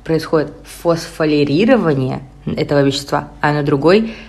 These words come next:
дефосфорилирование. Ну, это легко.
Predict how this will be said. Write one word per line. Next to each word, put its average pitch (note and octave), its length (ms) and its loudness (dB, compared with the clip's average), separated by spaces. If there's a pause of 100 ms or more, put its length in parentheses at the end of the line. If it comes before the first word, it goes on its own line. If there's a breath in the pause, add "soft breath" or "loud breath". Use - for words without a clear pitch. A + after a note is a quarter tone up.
(140 loud breath)
дефосфорилирование. E3+ 1500 0 (1160)
Ну, F3+ 60 -4
это F3 160 -8
легко. - 280 -12